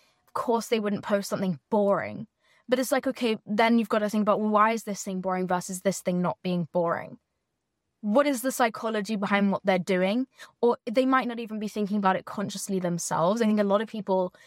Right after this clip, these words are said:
who are successful on social media don't even know why what they do works. They just are so attuned to the app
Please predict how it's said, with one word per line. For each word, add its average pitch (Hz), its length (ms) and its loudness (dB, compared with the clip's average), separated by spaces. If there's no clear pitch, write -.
who 247 140 0
are 214 60 0
successful 208 720 -2
on 208 180 0
social 208 220 -2
media 202 160 2
don't 233 240 4
even 226 300 4
know 233 180 6
why 202 200 2
what 190 200 0
they 190 140 -2
do 175 180 -4
works. - 600 -2
They 240 180 4
just 214 300 -2
are 208 140 -2
so 247 460 -2
attuned 196 580 -6
to - 180 -8
the 196 200 2
app 190 200 -2